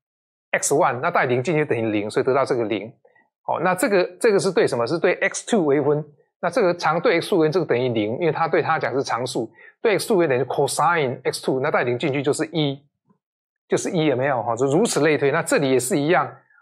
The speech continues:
啊，你分，分别，哈，分别对它微分，哇，微分，微分，微分，哈，那这个这边是负一、零、零、零，啊，把它算一遍，哎，你发现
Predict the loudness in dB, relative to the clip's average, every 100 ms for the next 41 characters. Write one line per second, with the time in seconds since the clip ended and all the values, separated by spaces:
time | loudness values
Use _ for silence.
0 | -8 -6 -4 0 2 2 0 0 2 2
1 | 0 0 0 0 0 2 2 2 0 -2
2 | -4 _ 0 0 0 -2 -6 _ _ _
3 | -4 -4 -4 -12 -18 _ _ _ _ -2
4 | 2 2 0 -2 0 2 0 0 0 0
5 | -2 -4 -4 -2 0 0 -2 -2 0 0
6 | -2 -2 0 0 -2 0 0 0 -2 -2
7 | 0 -2 -4 -4 -6 -14 _ _ _ -6
8 | -2 0 0 0 0 0 0 -2 0 0
9 | 2 0